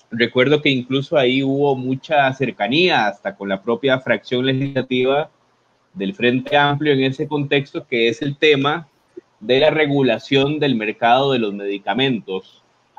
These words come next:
Eh, ¿usted qué, qué impresiones tiene con respecto a la viabilidad y a la pertinencia de poder avanzar en reformas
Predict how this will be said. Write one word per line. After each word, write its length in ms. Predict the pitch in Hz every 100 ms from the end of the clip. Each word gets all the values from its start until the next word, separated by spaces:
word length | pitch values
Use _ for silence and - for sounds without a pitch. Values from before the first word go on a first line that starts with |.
| -
Eh, 480 | 123 127 127 135 - _ 139
¿usted 340 | 131 - 165 -
qué, 380 | 196 196 156 -
qué 100 | 165
impresiones 640 | 180 185 175 185 180 147
tiene 420 | 175 175 180 185
con 200 | - 139
respecto 420 | 117 - 135 -
a 60 | 165
la 180 | 160 139
viabilidad 920 | 123 110 107 104 101 113 139 226 - _ _ _ _ -
y 140 | 117
a 60 | 117
la 180 | 117
pertinencia 760 | 123 117 117 117 147 160 156 190
de 100 | 151
poder 320 | - 113 127
avanzar 480 | 151 151 139 135 143
en 140 | 156 135
reformas 680 | 117 135 135 147 143 _